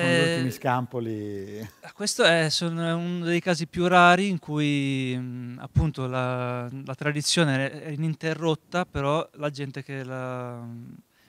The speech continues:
Speaker 2: che la vive è giovane. Cioè, questi avevano venticinque anni, facciamo.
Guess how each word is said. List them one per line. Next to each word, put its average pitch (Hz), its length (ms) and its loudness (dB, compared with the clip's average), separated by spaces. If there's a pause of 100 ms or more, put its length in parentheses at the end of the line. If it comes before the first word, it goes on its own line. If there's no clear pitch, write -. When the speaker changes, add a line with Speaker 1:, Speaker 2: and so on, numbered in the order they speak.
(160)
Speaker 2:
che - 100 -16
la 135 140 -2
vive 143 360 0
è 131 40 0
giovane. 120 540 -2 (200)
Cioè, 120 140 -18
questi - 240 -20
avevano 135 560 -6
venticinque 120 1500 -12
anni, 117 260 -16
facciamo. - 380 -20